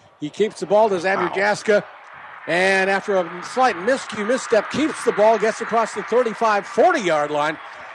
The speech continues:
Speaker 1: forced out of bounds at the forty-three. And that was simply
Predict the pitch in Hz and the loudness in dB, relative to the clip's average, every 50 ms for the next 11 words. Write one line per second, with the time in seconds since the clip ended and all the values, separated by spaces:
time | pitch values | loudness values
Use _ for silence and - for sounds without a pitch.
0 | - - - 190 247 262 226 - - 233 220 214 190 - 180 214 226 233 233 180 | -10 -2 2 2 4 2 2 0 0 0 2 2 0 0 0 0 0 0 -2 -4
1 | 170 170 - 170 - - - 247 247 214 190 175 156 - - 170 196 214 208 190 | -6 -6 -6 -6 -6 -2 0 2 2 2 2 0 -6 -8 -6 -2 0 2 2 2
2 | 151 104 - - - - - - - - - - - - - - _ _ _ - | 0 -4 -10 -18 -20 -20 -20 -20 -20 -20 -20 -20 -20 -20 -20 -20 _ _ _ -20
3 | - - - - - - _ _ _ _ _ - 131 143 151 170 214 240 226 196 | -20 -20 -20 -20 -20 -20 _ _ _ _ _ -10 -8 -4 -2 0 0 0 0 -2
4 | 160 - - 202 208 180 - 180 180 180 175 165 156 143 | -4 -4 -6 -8 -8 -6 -4 -2 -2 0 0 0 -2 -4